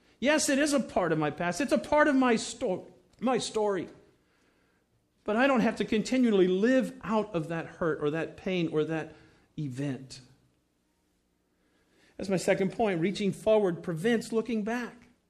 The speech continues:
You can't be turned in both directions at the same time.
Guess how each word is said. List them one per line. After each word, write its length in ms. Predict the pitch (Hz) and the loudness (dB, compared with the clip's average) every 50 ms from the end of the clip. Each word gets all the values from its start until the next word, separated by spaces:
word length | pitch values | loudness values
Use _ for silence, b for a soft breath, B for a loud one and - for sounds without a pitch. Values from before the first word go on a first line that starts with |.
| _ _ _ _ _ _ _ _ _ _ _ _ _ _ _ _ _ _ _ _ | _ _ _ _ _ _ _ _ _ _ _ _ _ _ _ _ _ _ _ _
You 120 | - - | -12 -12
can't 560 | 190 - - 254 247 233 - - - 180 160 165 | -10 -4 -4 -4 -4 -4 -8 -14 -16 -16 -8 -4
be 360 | 220 240 247 226 190 165 - - - | -2 0 0 -2 -4 -6 -10 -16 -20
turned 300 | - - 233 233 233 208 | -8 -4 -2 0 2 2
in 100 | 196 190 | 0 0
both 280 | 170 202 220 214 214 214 | 0 0 -2 -2 -2 -4
directions 460 | 202 196 214 220 220 - 202 185 170 | -6 -6 -6 -6 -6 -8 -10 -8 -8
at 120 | 175 170 | -10 -12
the 60 | - 180 | -12 -12
same 300 | - - 214 208 202 196 | -10 -8 -8 -8 -8 -10
time. 440 | 202 226 247 240 220 196 196 208 | -12 -14 -14 -14 -16 -18 -20 -20